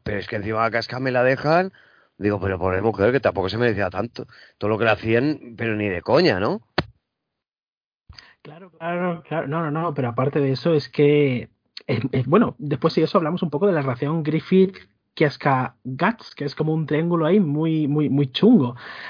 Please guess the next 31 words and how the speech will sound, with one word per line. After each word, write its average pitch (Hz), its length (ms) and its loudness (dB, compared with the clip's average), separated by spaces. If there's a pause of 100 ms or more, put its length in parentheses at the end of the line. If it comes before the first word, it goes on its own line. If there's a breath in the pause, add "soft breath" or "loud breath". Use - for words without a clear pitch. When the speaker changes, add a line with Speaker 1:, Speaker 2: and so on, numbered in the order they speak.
(140)
Speaker 2:
Pero 139 760 4
sí, 131 260 -4
sí, - 220 -6
sí, 113 160 -6
sí. 120 240 -2
Y 127 80 -4
ya 117 140 -2
te 123 100 0
digo 135 240 4
que 160 240 4
incluso 160 380 2
aunque 156 180 2
recupere 143 360 4
la 254 60 6
memoria, 190 440 4
esa 120 240 -6
pobre 139 240 2
mujer 165 440 2
va 151 80 0
a 156 60 -2
tener 190 420 4
movida. 131 580 0 (340)
Va 175 60 0
a 185 40 0
tener 214 280 6
movida 135 400 2 (120)
hasta 151 160 -2
el 139 80 0
final. 123 360 -2
Al 151 120 -4
final 233 360 4